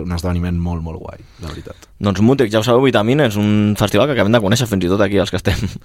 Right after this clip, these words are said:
Speaker 2: <laughs> al Vitamina, que no estem tan acostumats, no?, a aquests sons així disruptius, com deia, i
Speaker 1: Jo sempre he parlat del meu trident, no? El novembre,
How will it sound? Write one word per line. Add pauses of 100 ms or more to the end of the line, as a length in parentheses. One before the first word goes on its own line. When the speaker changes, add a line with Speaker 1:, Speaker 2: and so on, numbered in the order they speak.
(100)
Speaker 2:
<laughs>
al
Vitamina,
que
no
estem
tan
acostumats,
no?,
a
aquests
sons
així
disruptius,
com
deia,
i (640)
Speaker 1:
Jo
sempre
he
parlat
del
meu
trident, (180)
no?
El
novembre,